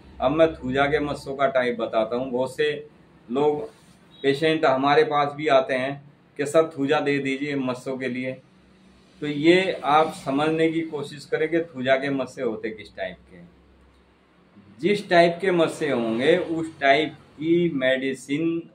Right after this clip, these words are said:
उनसे संबंधित medicine यदि आपको नहीं ले पा रहे हैं आप, तो वे मस्सों पे आप चाहे एक साल तक लगाते रहो,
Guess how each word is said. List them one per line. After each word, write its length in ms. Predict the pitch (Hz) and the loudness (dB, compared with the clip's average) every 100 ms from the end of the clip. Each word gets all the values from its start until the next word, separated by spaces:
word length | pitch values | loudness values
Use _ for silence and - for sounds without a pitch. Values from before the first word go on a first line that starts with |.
| 135 | -12
उनसे 480 | 135 131 - 139 135 | -8 -8 -6 -6 -4
संबंधित 640 | 131 123 120 120 120 139 | -6 -6 -2 -2 -2 -4
medicine 800 | 123 117 113 113 - 135 147 135 113 | -4 -6 -4 -8 -8 -12 -8 -6 -6
यदि 300 | 110 123 123 | -6 -6 -4
आपको 600 | 113 110 - 120 120 - _ _ _ _ _ - | -4 -4 -6 -4 -4 -6 _ _ _ _ _ -8
नहीं 440 | 120 127 131 170 | -4 -2 0 0
ले 220 | 175 143 127 | 0 0 0
पा 240 | 120 113 | 0 0
रहे 160 | 113 117 | 0 -2
हैं 160 | 113 | -2
आप, 320 | 110 113 - - _ _ _ _ _ | 0 0 -4 -18 _ _ _ _ _
तो 120 | 139 | -2
वे 300 | 135 127 147 | -2 2 2
मस्सों 540 | 139 127 120 - 131 117 | 2 -2 -4 -6 -8 -4
पे 160 | 131 | -4
आप 300 | 120 123 127 - | 0 0 -2 -2
चाहे 360 | 127 127 120 | 0 2 0
एक 120 | 120 | -2
साल 300 | - 113 107 | -4 -4 -2
तक 160 | 107 113 | -2 -4
लगाते 480 | 110 113 117 117 127 | -2 -2 -2 -2 -4
रहो, 340 | 123 127 143 | -4 -4 -8